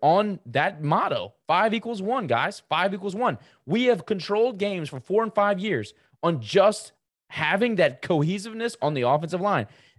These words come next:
Jax Harrington has all of the talent, has all the tools. We need somebody to set the tone on the offensive line. He's the guy. He is, he is probably, in my view, as far as, uh, ability goes,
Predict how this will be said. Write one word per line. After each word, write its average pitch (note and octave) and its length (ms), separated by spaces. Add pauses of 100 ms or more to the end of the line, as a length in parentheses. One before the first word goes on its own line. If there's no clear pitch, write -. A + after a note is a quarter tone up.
Jax C#3 400
Harrington F3+ 440
has C#3 260
all C3+ 280
of F#3+ 60
the G3 80
talent, D#3 360
has B2+ 120
all D3 140
the D#3 80
tools. C3 340 (400)
We G3+ 160
need A#3+ 220
somebody A#3+ 340
to A#3 140
set - 200
the A3 80
tone G#3+ 280
on G#3 80
the G3+ 80
offensive F#3+ 400
line. C3+ 300 (260)
He's A#3 300
the C4+ 100
guy. C3 400 (280)
He A#3 200
is, F#3 200
he G#3+ 200
is F3+ 220 (200)
probably, E3+ 420
in D3+ 80
my G3 200
view, D3 260 (640)
as C#3+ 120
far A#3+ 200
as, D#3 220
uh, C#3+ 200
ability C#3 580
goes, B2 420